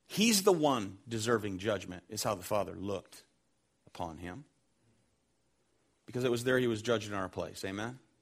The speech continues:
So the cross is the instrument of that punishment, the instrument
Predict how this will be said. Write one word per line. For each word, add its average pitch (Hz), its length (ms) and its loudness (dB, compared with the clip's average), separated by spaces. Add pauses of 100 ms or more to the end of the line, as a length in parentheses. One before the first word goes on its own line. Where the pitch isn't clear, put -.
(3250)
So 110 360 0 (320)
the - 80 -16
cross 117 400 2
is 101 140 -4
the 92 180 -8
instrument 113 640 -4
of 104 240 -4
that 95 240 -4 (140)
punishment, - 480 -10 (300)
the 107 180 -4
instrument 135 680 0